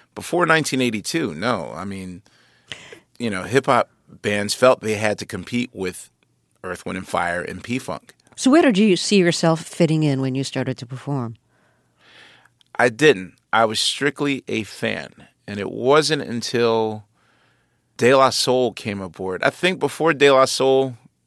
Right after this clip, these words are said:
Speaker 1: I, I saw myself fitting more into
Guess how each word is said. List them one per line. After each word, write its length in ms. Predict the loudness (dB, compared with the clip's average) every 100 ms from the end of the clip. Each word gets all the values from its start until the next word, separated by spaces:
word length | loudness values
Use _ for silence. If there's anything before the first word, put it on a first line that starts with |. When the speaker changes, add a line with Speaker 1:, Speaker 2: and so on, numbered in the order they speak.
| _
Speaker 1:
I, 260 | 4 6 4
I 220 | 4 4 4
saw 280 | 6 6
myself 460 | 4 2 2 0 0
fitting 320 | -4 -4 -4
more 300 | -6 -4 -4
into 640 | -6 -8 -8 -8 -10 -12